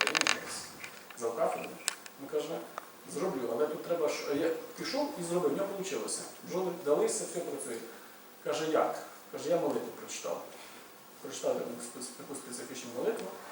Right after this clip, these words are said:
і цей настоятель цього монастиря просив своїх там послушних, щоб вони в нього цю молитву сказали. Що ж, що ж,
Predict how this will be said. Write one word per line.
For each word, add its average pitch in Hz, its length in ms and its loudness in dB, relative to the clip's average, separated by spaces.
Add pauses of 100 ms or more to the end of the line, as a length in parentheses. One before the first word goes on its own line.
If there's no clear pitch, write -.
(220)
і 131 40 -4
цей 127 340 4 (120)
настоятель 123 500 4
цього 117 120 -2
монастиря 113 380 2
просив - 340 0 (100)
своїх 120 200 -6
там - 80 -2
послушних, - 420 -6
щоб 135 140 -4
вони 160 160 0
в - 60 0
нього 135 220 0
цю 127 60 -2 (100)
молитву - 280 -2
сказали. - 340 -6 (100)
Що 151 100 -4
ж, 139 80 -4
що - 200 -4
ж, 160 40 -2